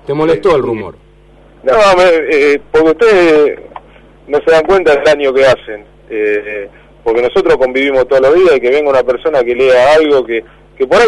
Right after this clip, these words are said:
Speaker 2: es cierto, no digo que no, pero... Eh, no pueden, eh,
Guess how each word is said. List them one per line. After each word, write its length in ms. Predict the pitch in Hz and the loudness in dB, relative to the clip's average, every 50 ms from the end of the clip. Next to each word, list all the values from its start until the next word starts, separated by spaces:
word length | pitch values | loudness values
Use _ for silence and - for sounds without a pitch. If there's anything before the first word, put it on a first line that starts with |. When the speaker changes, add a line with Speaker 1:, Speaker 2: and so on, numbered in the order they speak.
| - 196 | 2 0
Speaker 2:
es 80 | - | 0
cierto, 400 | - 254 240 - - - 127 127 135 | 0 -2 -2 -2 -2 -2 -2 -2 0
no 120 | 147 160 | 0 0
digo 220 | 175 180 170 160 147 | 2 2 2 2 0
que 100 | 156 175 | 0 0
no, 260 | 202 208 180 139 - - - - - | 2 2 0 0 -2 -8 -16 -8 -4
pero... 180 | 120 123 120 120 120 120 120 123 117 - - - - - - - - _ - | -2 0 2 2 4 4 2 2 0 -2 -6 -14 -18 -20 -20 -20 -20 _ -8
Eh, 380 | 117 117 117 117 120 117 117 120 | -6 -4 -2 -2 -2 -2 -2 -2
no 160 | 131 143 143 | -4 -4 -2
pueden, 320 | - 170 165 143 131 123 120 | 0 0 2 2 2 0 0
eh, 180 | 113 113 110 | -2 -2 -4